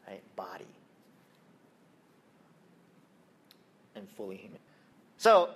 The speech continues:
going back to our scripture, uh, in verse four it says, "Each year his parents went to Jerusalem for the Passover festival." And what we need to know about Mary and Joseph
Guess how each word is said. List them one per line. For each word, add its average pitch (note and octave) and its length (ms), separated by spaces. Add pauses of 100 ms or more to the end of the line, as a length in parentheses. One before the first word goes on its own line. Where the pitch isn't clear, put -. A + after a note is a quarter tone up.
(560)
going G#3+ 220
back A3+ 220
to A#3 80
our A3+ 100
scripture, F#3 580 (460)
uh, D3 320 (640)
in F3 100
verse A#3+ 220
four C4 220
it - 80
says, A#3+ 240
"Each D4 320
year A#3 520
his G#3 140
parents B3 500
went A3 180
to G#3 80
Jerusalem G3+ 600
for F3+ 140
the E3+ 100 (260)
Passover D3+ 480
festival." - 500
And E3 80
what A#3 160
we B3+ 120
need B3+ 160
to C4 80
know A3+ 240
about G3 260
Mary F#3+ 240
and F3 80
Joseph E3+ 460